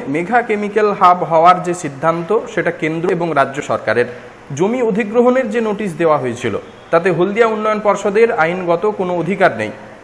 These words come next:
তাহলে নোটিশ দেওয়ার প্রশ্নটা আসেই না। এগুলো হচ্ছে গুজব ছড়িয়ে একটা বিভ্রান্তি তৈরি করা। ভোট প্রচার সম্পর্কে তিনি বলেন, প্রচার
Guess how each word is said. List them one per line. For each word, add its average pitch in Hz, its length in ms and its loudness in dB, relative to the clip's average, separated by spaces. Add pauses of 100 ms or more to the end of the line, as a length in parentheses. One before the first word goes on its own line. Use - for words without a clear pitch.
তাহলে 196 360 4
নোটিশ 190 380 -4
দেওয়ার 226 260 2
প্রশ্নটা 214 440 0
আসেই 151 320 2
না। 101 140 -2 (540)
এগুলো 247 360 0
হচ্ছে 214 300 0
গুজব 190 420 0
ছড়িয়ে 196 380 0
একটা 208 220 0
বিভ্রান্তি 175 540 -4
তৈরি 165 300 0
করা। 104 280 0 (520)
ভোট 226 260 4
প্রচার 247 260 0
সম্পর্কে 233 500 0
তিনি 202 200 -2
বলেন, 131 320 2 (340)
প্রচার 233 340 4